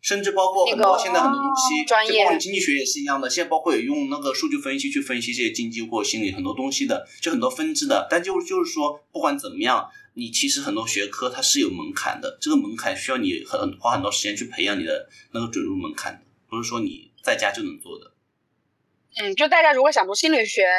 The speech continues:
Speaker 2: 因为我之前我了解之后我就放弃了。之前就是大学的时候，我正常正儿八经就是喜欢分析什么这种东西而已。但你真的去学了心理学的课程，去了解他的课程，其实不是大家想的那么有趣，它非常的繁琐。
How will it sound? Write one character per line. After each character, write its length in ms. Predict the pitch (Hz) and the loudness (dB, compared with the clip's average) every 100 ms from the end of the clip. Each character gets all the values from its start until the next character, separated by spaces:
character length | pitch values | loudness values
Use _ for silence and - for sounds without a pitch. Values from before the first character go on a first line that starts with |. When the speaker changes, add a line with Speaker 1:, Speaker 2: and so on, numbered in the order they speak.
| 185 | 4
Speaker 2:
因 100 | 285 | 4
为 80 | 302 | 6
我 80 | 190 | 4
之 200 | - 285 | 2 2
前 180 | 202 | 2
我 80 | 196 | 4
了 180 | 185 165 | 4 4
解 160 | 240 208 | 4 2
之 80 | |
后 80 | 226 | 2
我 80 | 196 | 2
就 140 | 180 | 0
放 240 | 185 220 190 | 0 0 0
弃 140 | - | -2
了。 240 | 165 - - _ | -2 -2 -10 _
之 120 | - | 0
前 160 | 320 220 | 2 2
就 80 | 240 | 2
是 60 | |
大 220 | 254 277 240 | 4 4 4
学 100 | 202 | 2
的 60 | |
时 80 | 202 | 2
候， 80 | 220 | 2
我 120 | 185 | 2
正 200 | 220 247 | 0 0
常 200 | 226 180 | 0 2
正 120 | 233 | 4
儿 100 | 208 | 4
八 140 | 196 202 | 4 2
经 240 | 190 147 | 0 -4
就 100 | 185 | -4
是 80 | 180 | -4
喜 220 | - 165 | -4 -2
欢 180 | 180 185 | 0 0
分 220 | 240 254 | -2 0
析 180 | 254 269 | 2 2
什 160 | 233 | 2
么 100 | 160 160 - | 2 0 2
这 100 | 233 | 0
种 140 | 196 175 | 0 -2
东 120 | 190 | 0
西 120 | 214 | 4
而 180 | 165 175 | 4 4
已。 180 | 180 151 - _ | 0 -2 -6 _
但 140 | 294 285 | 0 2
你 80 | |
真 160 | 208 302 | 4 2
的 100 | 285 | 2
去 180 | 240 262 | 0 -2
学 240 | 233 - 165 | 0 0 2
了 240 | 202 214 | 4 2
心 260 | - 233 233 | 0 -2 0
理 120 | 202 | 0
学 260 | - 180 | 0 0
的 140 | 170 175 | 0 -2
课 200 | - 220 | 2 2
程， 160 | 202 165 165 - _ | 2 0 -4 -14 _
去 140 | - 240 | 0 4
了 180 | 202 | 4
解 100 | 208 | 4
他 120 | 202 208 | 2 2
的 80 | |
课 180 | 214 233 | 2 0
程， 180 | 226 190 | -2 -4
其 160 | 185 196 | -2 0
实 240 | - 208 - _ | 0 0 -2 _
不 140 | - 220 | -4 0
是 100 | 269 | 4
大 140 | 269 | 4
家 100 | 247 | 4
想 220 | 233 202 | 2 2
的 60 | 170 | 0
那 80 | 202 | -4
么 120 | 196 | 0
有 200 | 190 - | 0 -2
趣， 180 | - 185 | -2 -2
它 140 | 202 | 0
非 220 | 214 262 254 | 0 -2 0
常 160 | 226 | 0
的 60 | 175 160 165 - | 4 2 2 -2
繁 160 | 170 | -4
琐。 320 | 180 214 151 | 0 2 2